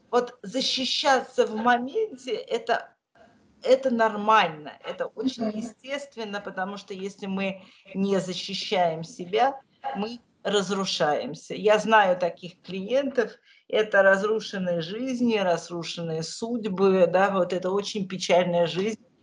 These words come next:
Speaker 1: скорее всего, в отстранении. Да, вот, так что защищать себя нормально, а вот ненавидеть кого-то из близких всю жизнь ненормально. Кто-то должен найти в себе силы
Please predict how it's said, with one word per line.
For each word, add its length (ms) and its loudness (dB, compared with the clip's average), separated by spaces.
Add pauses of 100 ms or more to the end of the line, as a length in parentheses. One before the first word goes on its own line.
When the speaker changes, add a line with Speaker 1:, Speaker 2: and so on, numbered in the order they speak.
(140)
Speaker 1:
скорее 500 6
всего, 380 -2
в 60 -2
отстранении. 1080 -2 (440)
Да, 180 6
вот, 180 -2
так 200 2
что 220 0
защищать 680 -4
себя 280 -6
нормально, 760 0 (340)
а 100 2
вот 220 0
ненавидеть 800 0
кого-то 440 0
из 160 -8
близких 560 -8
всю 240 -10
жизнь 560 0 (200)
ненормально. 880 2
Кто-то 360 -2
должен 500 2
найти 360 -6
в 60 -16
себе 280 -12
силы 560 2